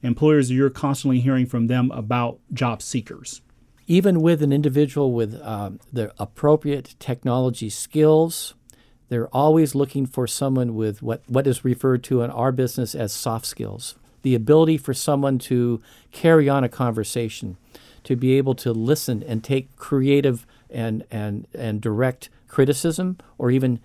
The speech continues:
Speaker 2: uh, suggestions for how to do things differently. It's things that typically is not taught in a classroom, but individuals learn either through their own maturation process or through their, uh, interactions with their family and their parents.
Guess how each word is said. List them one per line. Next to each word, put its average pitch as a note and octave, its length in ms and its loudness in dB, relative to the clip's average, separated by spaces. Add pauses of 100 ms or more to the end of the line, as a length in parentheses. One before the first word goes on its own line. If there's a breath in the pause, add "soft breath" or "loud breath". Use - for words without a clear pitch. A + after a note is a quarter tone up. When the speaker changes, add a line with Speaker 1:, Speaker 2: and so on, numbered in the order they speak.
(160 soft breath)
Speaker 2:
uh, A2+ 200 -4
suggestions C3+ 640 0
for A2+ 140 -4
how B2+ 140 -2
to A2+ 120 -6
do A2+ 160 -4
things A2 340 -6
differently. G#2 500 -10 (460 loud breath)
It's - 460 -4 (260 soft breath)
things G3 300 2
that C3+ 220 2 (200 soft breath)
typically E3 400 2
is G#2+ 120 2
not C#3 220 0
taught C#3+ 220 2
in C3+ 100 0
a A2+ 60 -2
classroom, E3+ 580 -2 (160)
but A#2 160 -2
individuals C3+ 600 0
learn C#3 420 2
either B2+ 300 0
through A#2+ 340 0
their A2+ 180 2
own C3 320 0
maturation C3 600 0
process D3+ 520 -2
or G#2+ 120 -2
through A2+ 220 -6
their, F#2+ 340 -8
uh, - 140 -14
interactions B2+ 680 -2
with A2 140 -4
their G2+ 260 -2 (220 soft breath)
family C3 500 0
and G#2+ 140 -2
their G2+ 100 -2
parents. D3 580 -6